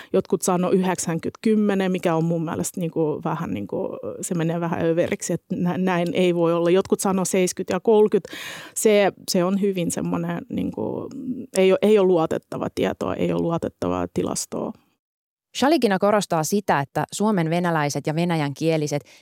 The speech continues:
Speaker 2: eivät ole mikään yksi köntti, vaan nimikkeen alle mahtuu hyvin erilaisia ihmisiä,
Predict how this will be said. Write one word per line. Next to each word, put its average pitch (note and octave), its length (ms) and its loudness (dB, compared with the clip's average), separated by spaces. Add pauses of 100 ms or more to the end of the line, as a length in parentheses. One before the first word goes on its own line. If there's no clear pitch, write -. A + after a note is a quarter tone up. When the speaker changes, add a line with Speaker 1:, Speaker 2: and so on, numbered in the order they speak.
Speaker 2:
eivät B3+ 260 2
ole E3+ 140 2
mikään D3+ 420 -2 (120)
yksi D#3+ 320 -4
köntti, D3+ 500 -4 (160)
vaan D3+ 220 0 (120)
nimikkeen G3 500 0
alle F#3 200 2
mahtuu E3 420 -2
hyvin D#3 300 -2
erilaisia C#3 600 -2
ihmisiä, D3 440 -4